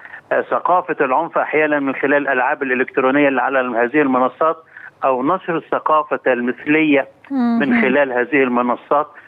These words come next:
Speaker 1: وثقافات أخرى، آه، تتنافى مع، آه، ال-، التقاليد والأعراف والأديان في معظم الدول الأخرى. إذن إحنا قدام مشكلة كبيرة جدًا،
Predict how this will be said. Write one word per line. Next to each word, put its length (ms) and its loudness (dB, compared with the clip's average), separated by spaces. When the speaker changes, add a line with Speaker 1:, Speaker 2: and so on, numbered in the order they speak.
Speaker 1:
وثقافات 960 0
أخرى، 480 0
آه، 140 0
تتنافى 720 0
مع، 400 0
آه، 60 -6
ال-، 640 0
التقاليد 720 0
والأعراف 640 0
والأديان 600 0
في 100 0
معظم 440 0
الدول 400 0
الأخرى. 380 -2
إذن 280 -2
إحنا 320 -2
قدام 500 -2
مشكلة 380 -2
كبيرة 380 0
جدًا، 440 -2